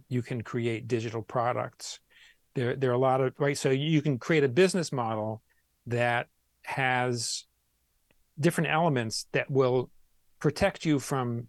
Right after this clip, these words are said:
from downturns. You know, so for example, three years ago,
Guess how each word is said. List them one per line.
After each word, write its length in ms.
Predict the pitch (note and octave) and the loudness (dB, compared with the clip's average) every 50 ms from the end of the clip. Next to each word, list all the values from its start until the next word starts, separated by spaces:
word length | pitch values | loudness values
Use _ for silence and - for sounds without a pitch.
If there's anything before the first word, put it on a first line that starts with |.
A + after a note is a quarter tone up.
| _ _ | _ _
from 220 | - - C3 A#2+ | -6 -4 -2 0
downturns. 680 | B2 C3+ C#3 D3 D3 - - G2+ - - - - - - | 2 2 2 0 -2 -4 -6 -8 -8 -10 -12 -12 -10 -8
You 100 | - C3 | -6 -4
know, 100 | A#2+ A2+ | -4 -2
so 160 | - - B2 | 0 0 0
for 120 | A2 - B2 | 0 0 -2
example, 420 | A#2 A2+ C3+ C3+ C3+ A#2+ B2 A#2 | 0 0 0 0 0 0 -2 -4
three 260 | A2 - - D3 C3+ | -4 -4 -2 0 2
years 220 | C#3 D#3 E3 D#3+ D3+ | 4 2 2 2 2
ago, 480 | C#3 B2 B2+ A2+ A2 A2 A2 A2 - | 2 2 2 2 2 0 -2 -4 -6